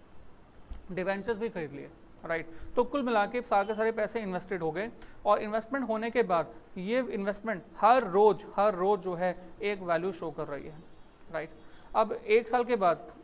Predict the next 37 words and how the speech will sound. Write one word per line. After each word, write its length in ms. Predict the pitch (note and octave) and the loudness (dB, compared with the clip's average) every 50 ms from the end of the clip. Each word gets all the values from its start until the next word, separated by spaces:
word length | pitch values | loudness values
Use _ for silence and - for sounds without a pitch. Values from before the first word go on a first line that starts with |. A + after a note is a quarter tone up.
| - - | -12 -6
एक 220 | - G3+ A3 G#3+ - | -4 -2 -2 -2 0
साल 180 | A3 G#3 G#3 | -2 -2 0
के 80 | G3+ G#3+ | 0 0
बाद 140 | G#3 G#3+ G3 | -2 0 -2
जब 100 | G3+ G3+ | -2 -4
हमने 180 | G3+ G#3 G#3 | -4 -4 -4
देखा 400 | E3+ F3 F#3 F3 F#3+ F#3+ G3+ A3 - - - - - | -4 -6 -6 -2 -2 -2 -2 -2 -6 -14 -20 -12 -6
तो 60 | - G#3 | -4 -2
ये 60 | G#3 | -2
जो 140 | F#3+ A#3+ A#3+ | 0 -2 -2
investment 580 | - G3 F3+ F3 F3+ F3+ - - A#3 A#3 F#3 | -2 -2 -2 -2 -2 -2 -2 -2 -2 -2 0
है, 220 | F3 D#3 C#3+ E3 E3 | 0 -2 -2 -2 -4
ये 60 | F3+ | -2
जो 140 | F3+ G#3+ G#3 | 0 0 0
इसकी 240 | F#3 - - - A3 | 0 -2 -6 -6 -6
investment 440 | G3+ F#3 F3 E3+ E3 - G#3+ G#3 G#3 | -4 -4 -4 -6 -6 -6 -8 -8 -6
की 80 | A3 G#3+ | -6 -2
value 320 | E3 E3 D3+ D#3+ F#3+ G#3 | 0 0 2 2 2 0
है, 200 | F#3 E3+ D#3 D3+ - - - - - - - | 0 -2 -2 -4 -6 -12 -18 -20 -18 -8 -2
that 220 | E3+ F3 F3 F3+ G#3 | 0 2 2 2 2
is 140 | A#3 A3 F#3 | 0 0 0
now, 220 | F3+ E3+ F3 F#3+ | 0 0 0 0
uh, 560 | G3+ G3 - - - - - F#3 E3 D#3 D#3 D#3 | 0 -2 -8 -18 -18 -12 -6 -4 -2 -2 -2 -2
now 220 | E3 E3+ E3+ E3+ F3+ G3 - - - - - F#3+ | 0 0 0 0 0 -2 -6 -10 -18 -18 -16 -8
one 260 | E3+ F3 G3 G#3+ A3 A3 | -2 -2 -2 -2 -2 -4
one 140 | A3+ A3+ G3+ D#3 | -4 -4 -4 -4
zero 200 | E3+ F3 F#3 F3 | -4 -4 -4 -6
crores। 440 | E3+ E3+ D#3 D3+ D3 - - - - - - - - - - - - - - - - - - - - - - - - - - - - - - - - - - - - - - - - - - - | -6 -8 -8 -8 -10 -12 -14 -18 -20 -20 -20 -20 -20 -20 -20 -20 -20 -20 -20 -20 -20 -20 -20 -16 -14 -12 -12 -12 -14 -16 -18 -20 -20 -20 -20 -20 -20 -20 -20 -20 -20 -20 -20 -18 -18 -16 -12 -8
Total 180 | G3+ F#3+ G#3+ A3 | -8 -6 -4 -2
value 240 | G3+ G3+ G#3+ A3 G#3 | -2 -2 -4 -4 -6
कितनी 240 | A3 G#3+ - A3 | -8 -8 -8 -8
आ 80 | G#3+ G3+ | -8 -6
गई? 200 | G3 G#3+ C4 C4 - - - - - - - - | -6 -6 -8 -8 -10 -16 -20 -20 -20 -18 -10 -6
एक 160 | G3 F#3+ F#3+ | -6 -6 -6
सौ 200 | - - A3+ A3+ F#3 | -6 -4 -4 -4 -2
दस 240 | E3 F3+ F#3 - | 0 -2 -2 -2
करोड़। 260 | - - D#3+ C#3+ C#3 | -4 -10 -10 -10 -12